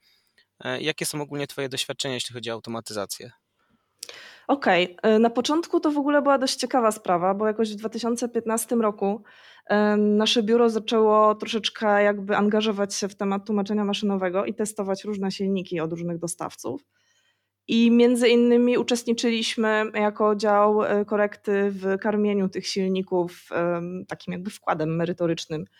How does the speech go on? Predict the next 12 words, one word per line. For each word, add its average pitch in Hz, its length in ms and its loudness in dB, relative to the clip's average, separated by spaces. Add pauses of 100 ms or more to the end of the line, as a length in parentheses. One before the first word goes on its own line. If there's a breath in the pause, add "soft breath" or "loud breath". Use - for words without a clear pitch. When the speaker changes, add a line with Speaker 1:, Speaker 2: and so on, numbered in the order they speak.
(300 soft breath)
Speaker 2:
Czyli 196 140 2
robiło 185 300 2
się 190 120 -2
tym 196 160 0
silnikom 196 380 0
jakieś 208 220 -4
glosariusze, 208 840 0
dawało 185 360 2
się 190 140 -4
im 202 80 0
tłumaczenia 220 640 0
paralelne, 180 840 -2